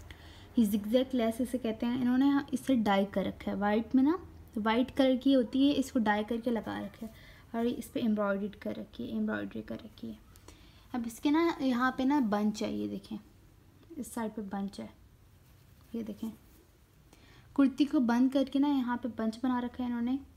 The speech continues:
इस side पे भी और दूसरी side पे भी बंच है, सेम इस तरह bunch है। और उसके बाद नीचे से बिल्कुल plain shirt है, ना कोई less है ना कुछ है, बस सिलाई हुई हुई है नीचे से। ये देखें,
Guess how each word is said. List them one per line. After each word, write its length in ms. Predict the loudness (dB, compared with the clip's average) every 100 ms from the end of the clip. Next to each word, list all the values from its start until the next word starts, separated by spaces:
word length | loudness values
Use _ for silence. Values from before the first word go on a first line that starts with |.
| -20 -20 -20 -12 -10 -4
इस 200 | -4 -2
side 180 | -2 -2
पे 140 | -6
भी 120 | -4 -2
और 80 |
दूसरी 340 | -2 -4 -4 -6
side 260 | -4 -4
पे 80 | -4
भी 100 | -4
बंच 380 | -4 -4 -4 -8
है, 100 | -14
सेम 320 | -12 -8 -8 -10 -18 -20 -20 -20 -20 -20 -20 -20 -14 -14
इस 120 | -6
तरह 140 | -6
bunch 320 | -4 -6 -10 -10
है। 60 |
और 80 | -12
उसके 260 | -12 -8 -6
बाद 300 | -4 -4 -4
नीचे 320 | -6 -6 -6
से 100 | -4
बिल्कुल 360 | -4 -6 -8
plain 340 | -8 -6 -6 -6
shirt 300 | -4 -4 -4
है, 60 |
ना 100 | -6
कोई 220 | -4 -4 -4
less 320 | -6 -8 -8
है 100 | -6
ना 100 | -6
कुछ 300 | -8 -8 -8
है, 160 | -8 -10 -18 -20 -8
बस 100 | -8
सिलाई 380 | -4 -2 0 -2
हुई 120 | -2 -6
हुई 120 | -8
है 60 |
नीचे 260 | -8 -8 -10
से। 180 | -14 -16 -18 -20 -14
ये 100 | -14
देखें, 520 | -14 -18 -20 -20 -20